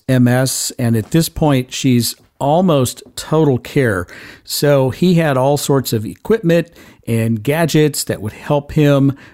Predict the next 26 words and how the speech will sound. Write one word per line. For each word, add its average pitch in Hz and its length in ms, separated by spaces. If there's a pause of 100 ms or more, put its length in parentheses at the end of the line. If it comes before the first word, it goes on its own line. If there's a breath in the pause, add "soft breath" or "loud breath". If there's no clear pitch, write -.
uh, 110 280
in 131 240
his, 127 440
uh, 120 280
ability 131 480
to - 160
care 135 340
for 127 180
her, 131 280 (260 loud breath)
and 151 280
lots 170 420
of 147 80
things 139 340
were 127 160
voice, 123 500
voice 147 280
controlled. 143 420
And 127 80
we 170 80
were 156 60
talking 175 360
about 113 300
that, 127 200
and 117 160
he 160 100
goes, 127 260